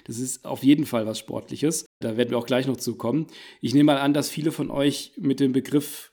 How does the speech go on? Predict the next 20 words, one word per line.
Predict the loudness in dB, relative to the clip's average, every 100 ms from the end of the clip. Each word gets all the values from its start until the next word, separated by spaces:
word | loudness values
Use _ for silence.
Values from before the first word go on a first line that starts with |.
| -10
etwas | -8 -6 -4
verbinden, | -4 0 0 0 0 -2
was | -2
vielleicht | 0 0 0 -2
noch |
aus | -4 -4
der | -8
Vergangenheit | -4 -2 -2 -2 -4 -4
liegt. | -4 -6 -10 -20 -12
Der | -8
eine | -2 -2
oder | -2
andere | -4 -4 -4
verfolgt | -6 -6 -6
vielleicht | -6 -6 -6 -8
auch | -10 -10
wirklich | -10 -8
die | -8
aktuellen | -8 -4 -2 0 0
Entwicklungen | -2 0 -2 0 0 4 6 4